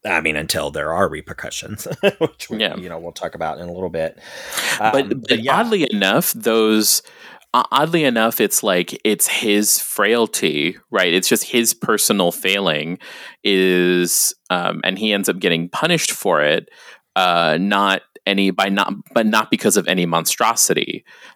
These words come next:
Speaker 2: Um, and that letter at the end, <laughs> oh, like, I was not expecting that. That was such a good ending.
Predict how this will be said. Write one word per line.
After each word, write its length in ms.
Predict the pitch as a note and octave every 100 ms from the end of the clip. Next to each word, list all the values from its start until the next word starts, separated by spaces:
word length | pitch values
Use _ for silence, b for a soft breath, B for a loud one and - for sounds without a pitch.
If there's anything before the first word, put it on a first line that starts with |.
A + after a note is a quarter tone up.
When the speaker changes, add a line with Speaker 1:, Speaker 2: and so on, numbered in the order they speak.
| _ F#2
Speaker 2:
Um, 520 | F2 F2 E2+ F2 F2+ -
and 200 | G2+ G2+
that 200 | F#2 F2+ E2+
letter 540 | F2+ C3+ B2 D2+ D2
at 120 | - -
the 100 | - F#2+
end, 480 | A2+ A#2 - - -
<laughs> 100 | -
oh, 460 | A#2+ D#3 - - -
like, 180 | F2 -
I 200 | F#2 F2+
was 180 | F2 F2+
not 420 | F2 F2 F#2+ D#3+
expecting 600 | G2 - - F2+ - D#2+
that. 340 | D#2+ D2+ D#2+ D2+ B B B -
That 160 | E2+
was 200 | F#2+ F#2+
such 480 | - - B2+ C#3 -
a 100 | A#2
good 320 | F#2+ G2 D#2+ -
ending. 580 | D#2+ D2+ D2+ D#2 A2+